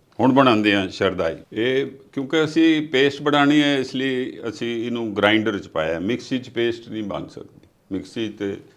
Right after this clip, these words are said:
ਚੀਜ਼ ਮਿਕਸ ਹੋ ਸਕਦੀ। ਤੋ ਇਹ ਤੁਸੀਂ ਦੇਖ ਸਕਦੇ ਹੋ, ਇਹਦੇ 'ਤੇ ਹੁਣ ਅਸੀਂ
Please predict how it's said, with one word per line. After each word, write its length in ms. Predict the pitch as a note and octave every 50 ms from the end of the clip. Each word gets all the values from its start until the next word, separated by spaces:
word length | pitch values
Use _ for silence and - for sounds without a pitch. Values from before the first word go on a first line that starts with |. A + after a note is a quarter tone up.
| _ _ _ _ -
ਚੀਜ਼ 240 | A#2 A#2 G#2+ G2+ G2+
ਮਿਕਸ 340 | G2+ G2+ G2+ G2+ - - -
ਹੋ 100 | E2 D#2
ਸਕਦੀ। 420 | D2+ - - - - - - - - _ _ _ _ _ _ _ _ -
ਤੋ 300 | F#2+ G2+ G2+ G2 - - - _ _ _ _ _ _ _ _ _ _ _ _ _ _ _ _ _ _ _ -
ਇਹ 160 | A2 A2+ A2
ਤੁਸੀਂ 320 | - - A#2+ - - A#2+ G#2+
ਦੇਖ 220 | G2+ A2 G#2 G#2
ਸਕਦੇ 320 | G2+ - B2 B2 C3 C3 C#3+
ਹੋ, 200 | D3 D3+ D3 - - _ _ _ _ _ _ _ _ _ _
ਇਹਦੇ 320 | - - G#2 G#2+ A2+ A#2+
'ਤੇ 120 | G#2+ G#2 A#2+
ਹੁਣ 260 | G2+ F#2+ G#2+ G#2 G#2
ਅਸੀਂ 280 | G2+ G2+ - G#2+ G2+ G2+